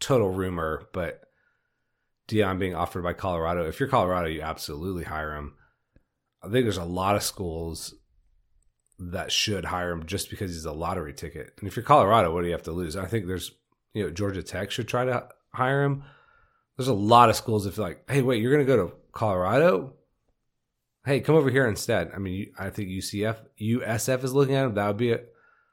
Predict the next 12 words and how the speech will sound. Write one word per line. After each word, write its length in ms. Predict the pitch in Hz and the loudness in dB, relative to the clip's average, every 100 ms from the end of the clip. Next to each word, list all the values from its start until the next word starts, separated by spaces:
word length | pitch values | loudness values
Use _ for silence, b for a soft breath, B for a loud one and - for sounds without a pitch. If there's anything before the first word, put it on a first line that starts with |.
| _ _ - | _ _ -14
a 60 | |
great 420 | 92 90 95 104 92 | -12 -8 -2 -2 0
hire 220 | 113 107 | 2 2
for 100 | 101 | 0
them. 240 | 101 113 | -4 -2
I, 140 | 90 - _ _ _ _ _ _ - | -4 -8 _ _ _ _ _ _ -12
I 200 | 98 95 | -10 -8
selfishly 560 | - - 131 117 120 113 | -6 2 4 4 0 0
would 180 | 104 95 | 0 0
rather 440 | 104 113 117 120 | 2 4 6 4
him 140 | 120 | 4
much, 440 | 113 117 120 - | 2 2 0 -2